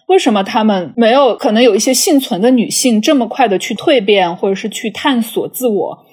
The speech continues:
正是因为他们在这个社会里得到太多特权了，我，我觉得伤害男性的正是他们的这种特权，他们要放弃这种特权太难了，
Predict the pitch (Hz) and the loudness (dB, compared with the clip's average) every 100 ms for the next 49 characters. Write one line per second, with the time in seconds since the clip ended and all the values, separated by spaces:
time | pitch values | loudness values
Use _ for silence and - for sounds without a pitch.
0 | _ 370 370 311 262 254 254 220 - _ | _ 0 0 0 0 4 4 2 0 _
1 | - 254 254 240 247 220 247 220 196 180 | -6 -2 0 2 2 4 2 2 2 2
2 | 190 254 247 190 151 - 175 214 214 269 | 0 2 2 2 -4 -6 -4 -4 -2 -2
3 | 220 190 - 208 - - - 202 196 214 | -2 -2 -6 -8 -8 -14 -2 0 2 0
4 | 233 247 320 302 - 349 381 311 202 190 | 2 2 4 2 -2 -6 -2 -2 0 -2
5 | 302 269 208 339 294 190 196 185 170 170 | -2 -2 0 -2 -2 -4 -8 -4 -4 -4
6 | 185 - - 185 - - - 285 320 311 | -8 -10 -8 -8 -8 -14 -10 -6 -4 -2
7 | 285 320 277 262 226 254 208 - 240 220 | -4 -2 -4 -4 -4 -4 -6 -2 -2 -2
8 | 196 - 294 220 185 160 165 | -8 -2 0 0 -2 -6 -10